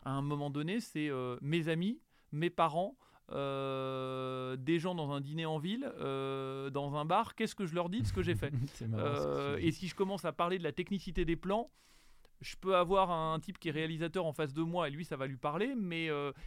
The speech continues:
Speaker 1: il y a peu de chances que ça arrive souvent. Et donc, euh, donc du coup, j'aurais tendance à dire, ok,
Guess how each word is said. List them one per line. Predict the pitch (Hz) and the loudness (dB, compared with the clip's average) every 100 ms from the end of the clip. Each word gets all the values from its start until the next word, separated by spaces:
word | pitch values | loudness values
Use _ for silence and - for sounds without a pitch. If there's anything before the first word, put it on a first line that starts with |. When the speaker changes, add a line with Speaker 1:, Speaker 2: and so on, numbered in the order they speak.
| - | -4
Speaker 1:
il | |
y | 143 | -4
a | |
peu | - 180 | -2 -4
de | |
chances | - 214 - | -2 -4 -2
que | 170 | -2
ça | 165 | 0
arrive | 160 190 | 2 0
souvent. | - 190 156 - - - - - | -4 -6 -2 -2 -2 -4 -6 -4
Et | 170 | -2
donc, | 143 143 | -2 -4
euh, | 139 131 | -4 -4
donc | 131 143 | -4 -6
du | 139 | -6
coup, | 214 | -4
j'aurais | 180 131 | -2 -2
tendance | 135 143 | -4 -6
à | 156 | -4
dire, | 160 185 | -2 -2
ok, | 151 | -2